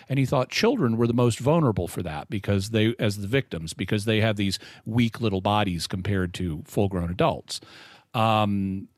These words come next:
interestingly, he didn't consider the reverse. Could you, if the soul is vehemently moved by love, could you maybe have a positive effect at a distance and maybe heal somebody?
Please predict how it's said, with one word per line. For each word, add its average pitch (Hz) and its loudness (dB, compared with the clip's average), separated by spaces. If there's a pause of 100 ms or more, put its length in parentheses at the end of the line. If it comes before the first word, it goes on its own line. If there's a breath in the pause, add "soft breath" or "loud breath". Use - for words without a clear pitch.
(180)
interestingly, 139 0
he 131 2
didn't 135 0
consider 143 4
the 117 0
reverse. 107 0 (480 soft breath)
Could 135 4
you, 123 6
if 113 0
the 113 -6
soul 117 0
is 101 -2
vehemently 113 0
moved 113 0
by 101 0
love, 101 0 (480 soft breath)
could 127 0
you 113 2
maybe 110 2
have 104 0
a 98 -2
positive 123 2
effect 85 -4
at 92 -4
a 87 -6
distance 82 -6
and 92 -4
maybe 92 -2
heal 135 4
somebody? 71 -8